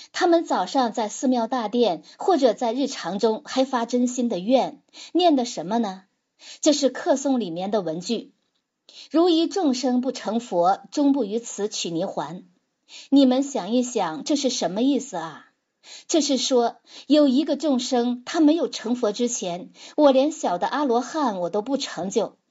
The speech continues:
对佛菩萨，对天龙八部，每天发愿，每天表态，每天礼拜地说，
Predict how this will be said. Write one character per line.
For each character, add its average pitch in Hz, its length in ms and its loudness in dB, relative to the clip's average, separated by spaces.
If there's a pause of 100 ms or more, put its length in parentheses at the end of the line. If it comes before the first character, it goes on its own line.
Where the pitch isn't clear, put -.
(760)
对 381 160 4
佛 302 260 0
菩 247 220 -2
萨， 240 380 -2
对 214 180 0
天 226 240 -4
龙 190 160 -6
八 226 200 -2
部， 214 320 -4 (120)
每 247 200 4
天 294 240 -2
发 302 200 -2
愿， 320 280 2
每 165 160 -10
天 233 220 -2
表 175 200 -4
态， 190 360 -6 (160)
每 269 220 6
天 320 280 -2
礼 190 120 -2
拜 240 240 -2
地 175 80 -10
说， - 380 -4